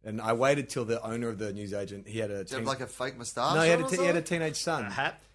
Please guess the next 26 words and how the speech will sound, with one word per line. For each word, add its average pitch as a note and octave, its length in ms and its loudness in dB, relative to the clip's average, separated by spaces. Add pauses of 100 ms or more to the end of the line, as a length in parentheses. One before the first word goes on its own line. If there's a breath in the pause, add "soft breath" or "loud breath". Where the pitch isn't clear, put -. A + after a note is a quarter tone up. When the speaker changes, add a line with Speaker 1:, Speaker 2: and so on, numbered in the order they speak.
Speaker 1:
No, A#2 140 -2
I B2 120 0
planned. F3 280 -2
He B2 40 0
had A#2+ 80 -2
a B2 40 -4
teenage C#3+ 360 -6
son B2+ 300 -4
who G#2+ 100 -8
Speaker 2:
He C#3 60 -4
Speaker 1:
was D3+ 60 -2
Speaker 2:
can E3+ 100 0
Speaker 1:
work- A#2+ 120 6
Speaker 2:
play D#3+ 100 8
older, B2 300 2
Charlie. G#2 320 -8
That's B2+ 200 -2
the E3+ 80 -4
thing B2 180 -6
about B2 280 -2
him. E4 80 2
He G#3 60 -4
Speaker 1:
<laughs> - 0 -
Yeah. F3 100 6
Speaker 2:
can - 60 4
play D#3 100 4